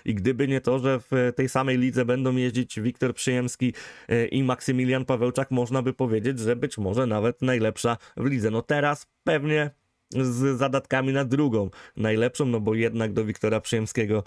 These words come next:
e, no raczej tutaj podjazdu większego nie będą mieli, e, ale na pewno bardzo mocna formacja, formacja, która też, e, będzie mogła gdzieś pomagać,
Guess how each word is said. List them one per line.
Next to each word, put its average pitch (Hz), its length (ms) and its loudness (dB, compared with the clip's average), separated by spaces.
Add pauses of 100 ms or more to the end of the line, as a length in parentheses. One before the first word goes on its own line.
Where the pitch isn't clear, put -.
(400)
e, 104 180 2 (500)
no 156 140 4
raczej 147 400 2
tutaj 127 320 0
podjazdu 117 560 2
większego 110 520 0 (220)
nie 117 240 2
będą 117 300 2
mieli, 110 420 2 (280)
e, 110 240 0 (140)
ale 185 380 4
na 160 140 2
pewno 147 320 0
bardzo 139 340 2
mocna 123 600 2
formacja, 123 560 0
formacja, 123 460 0
która 120 280 0
też, - 360 -2
e, 120 160 2
będzie 131 400 0
mogła 131 340 2
gdzieś 120 220 -2
pomagać, 120 520 0